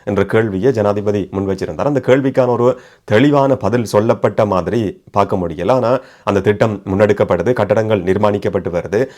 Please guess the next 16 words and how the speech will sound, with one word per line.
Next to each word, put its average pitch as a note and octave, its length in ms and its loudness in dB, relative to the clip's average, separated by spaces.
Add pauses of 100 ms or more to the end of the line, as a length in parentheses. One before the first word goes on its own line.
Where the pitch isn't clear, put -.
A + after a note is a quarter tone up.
(140)
அடுத்த C#3 320 0
வருஷத்துல A2 440 0
அதனுடைய G#2+ 640 0
நிர்மாண G#2+ 360 0
பணிகள் G#2+ 520 -2
முடிவுக்கு A#2+ 440 -2
வரும், G2+ 220 2
நிறைவுக்கு G#2+ 380 -2
வரும் G2+ 280 0
என்ற G2 80 -6 (100)
மாதிரியான F#2+ 400 -2
ஒரு F#2 240 -4 (200)
பதில் G2+ 400 0
இன்னைக்கு F#2 320 -4
ஜனாதிபதிக்கு G2+ 500 -4
சொல்லப்பட்டிருந்ததையும் G2 800 -4